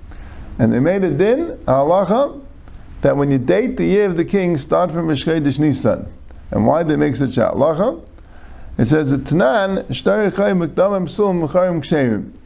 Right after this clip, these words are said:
So Rashi says, because if you don't have a specific date, you might not know when the king came, so you won't know if you know the date of the transaction and you know the date of the shtar,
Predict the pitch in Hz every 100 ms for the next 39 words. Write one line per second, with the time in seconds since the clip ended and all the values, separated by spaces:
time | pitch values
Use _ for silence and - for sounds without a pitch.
0 | - - 135 151 190 185 175 131 190 185
1 | 180 165 - - - - - - 127 156
2 | 139 131 135 165 196 175 143 139 131 -
3 | 170 156 131 185 165 165 131 139 165 170
4 | 143 131 156 151 147 135 - 151 127 117
5 | 139 - 113 - 131 151 175 139 160 233
6 | 175 190 - - 127 120 123 135 185 185
7 | 127 135 165 147 127 127 123 117 147 147
8 | - 110 - - 127 151 156 127 127 147
9 | 127 113 120 139 120 113 127 - 294 202
10 | 277 233